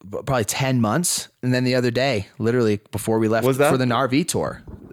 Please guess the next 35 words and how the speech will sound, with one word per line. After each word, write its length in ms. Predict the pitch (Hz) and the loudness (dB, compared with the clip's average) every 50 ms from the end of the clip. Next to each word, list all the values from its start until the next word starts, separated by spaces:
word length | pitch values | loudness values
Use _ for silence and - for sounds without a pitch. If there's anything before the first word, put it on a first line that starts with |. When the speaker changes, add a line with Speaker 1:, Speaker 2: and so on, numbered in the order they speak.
| - - | -8 -4
Speaker 1:
it 100 | - 113 | -2 0
was, 200 | 113 123 113 107 | 0 0 0 0
I 100 | 107 113 | 0 0
haven't 160 | 139 143 139 | 0 -2 -2
drank 220 | 123 135 131 127 120 | -2 -2 -2 -2 -2
since 160 | - 139 127 | -2 -2 -2
Cabo. 380 | - 123 143 170 - - - - _ _ - | -2 -4 -4 -4 -6 -8 -12 -16 _ _ -4
It 100 | 104 107 | -2 -2
was, 120 | 110 110 | 0 0
like, 240 | 117 110 107 - _ | 0 -2 -2 -4 _
probably 420 | - 113 117 123 127 120 127 127 120 | -4 -2 0 0 0 0 0 -2 0
ten 240 | - - 135 127 | 0 -2 -2 0
months. 340 | 127 139 135 95 90 - - - - - - - - - - - _ | 0 0 -2 -2 -4 -6 -6 -8 -12 -18 -20 -20 -20 -20 -20 -12 _
And 400 | - 110 110 104 98 101 98 98 131 | -4 -2 0 0 0 0 0 0 0
Speaker 2:
Like, 120 | 175 165 | -2 -2
let's 180 | 190 208 - - | -4 -4 -4 -6
enjoy 300 | 208 208 190 208 214 214 | -6 -4 -2 0 0 0
a 60 | 214 | 0
beer. 360 | 202 233 240 226 160 113 104 - _ _ - 117 - - | -2 -2 -2 -2 -2 -2 -4 -8 _ _ -12 -12 -8 -4
Speaker 1:
we 160 | 127 123 127 | 0 2 2
were 100 | 120 110 | 2 2
cruising 380 | - - - 147 143 135 135 139 | 0 0 2 2 4 4 4 2
around 200 | 139 131 135 131 | 2 2 2 0
on 100 | 123 120 | 0 0
the 40 | |
Hemiways. 640 | 113 117 131 139 139 139 135 135 131 131 131 135 123 | 0 2 2 2 2 2 2 4 4 4 4 2 0
We 120 | 120 117 113 | 0 0 0
had 120 | 110 104 | 0 0
ju-, 160 | - 123 113 95 | 0 0 0 0
we 80 | 113 113 | 0 0
had 100 | 107 95 | 0 0
done 140 | 101 95 | 0 0
Speaker 2:
Dri-, 80 | 104 120 | 0 0
Speaker 1:
ice 180 | 135 143 147 131 | 2 2 0 0
Speaker 2:
driving 300 | 123 131 143 135 135 | 0 2 2 2 4